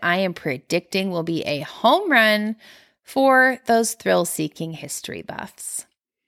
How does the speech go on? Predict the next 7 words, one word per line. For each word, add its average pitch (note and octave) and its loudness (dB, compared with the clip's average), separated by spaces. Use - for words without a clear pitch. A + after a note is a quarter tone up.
That F#3 2
was F3 2
Heroes F3+ -2
by D#3 2
Alan G3+ -2
Gratz, - 0
out G3 4